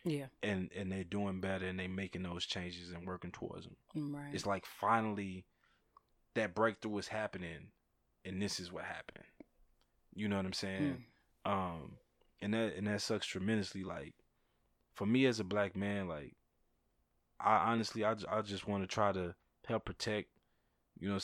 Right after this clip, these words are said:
Speaker 2: I'm saying, like, minds, you know what I mean?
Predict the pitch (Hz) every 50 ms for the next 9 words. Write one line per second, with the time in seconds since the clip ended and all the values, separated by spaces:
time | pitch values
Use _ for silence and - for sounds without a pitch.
0 | - 107 95 95 92 87 87 90 85 82 - _ _ _ _ _ _ _ _ _
1 | _ _ _ _ _ - - 90 87 85 90 92 95 101 110 110 110 113 113 117
2 | 117 - - - _ _ _ _ _ _ _ _ _ _ _ _ _ _ _ _
3 | _ - - 90 92 95 95 95 95 98 101 104 101 104 104 101 101